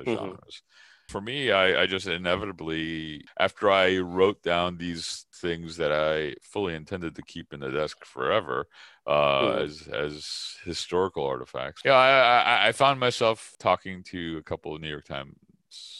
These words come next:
Speaker 2: uh, type authors, and, you know, and, and we were talking, and I shared with one of them, one of my old things that I, I, I, I mean, I, I, I scrubbed it to the best of my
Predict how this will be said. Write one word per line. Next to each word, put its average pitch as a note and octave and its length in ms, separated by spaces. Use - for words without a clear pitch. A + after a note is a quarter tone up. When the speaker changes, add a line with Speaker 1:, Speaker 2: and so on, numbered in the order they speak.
Speaker 2:
uh, D2 260
type D2+ 240
authors, - 640
and, D#2+ 360
you D#2 80
know, D#2+ 260
and, F2 260
and F2 100
we F2 100
were F2 100
talking, F#2 560
and G#2+ 160
I G#2 100
shared A#2+ 440
with F#2 340
one F2 280
of E2+ 80
them, D2+ 440
one D#2+ 240
of D2+ 60
my D2 120
old D2 300
things D#2+ 320
that D2+ 140
I, C#2+ 320
I, F#2 40
I, D#3+ 240
I C#3 60
mean, C3+ 160
I, A#2 260
I, A2+ 60
I A2 100
scrubbed C3+ 460
it C3 100
to - 100
the F#2+ 80
best F#2 280
of E2 40
my D2 200